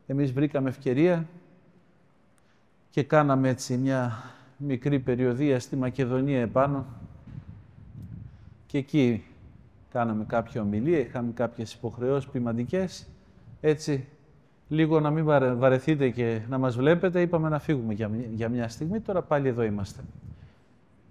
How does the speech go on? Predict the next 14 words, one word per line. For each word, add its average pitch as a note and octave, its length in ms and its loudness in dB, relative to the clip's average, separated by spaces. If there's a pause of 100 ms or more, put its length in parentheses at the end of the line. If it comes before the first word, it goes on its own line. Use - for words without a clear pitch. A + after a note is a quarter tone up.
(140)
Με E3 100 4
τη D#3+ 120 2
χάρη C3+ 300 6
του G#2+ 120 -12
Θεού A2+ 220 -2
πάντοτε. G2+ 440 -2 (2750)
Και C3+ 580 4
στο C#3+ 200 0
Ευαγγέλιο B2+ 1000 4 (480)
που C3 100 -2
διαβάσαμε B2+ 640 0
την A#2+ 180 -4
προηγούμενη A#2+ 560 0
Κυριακή, A2 720 -2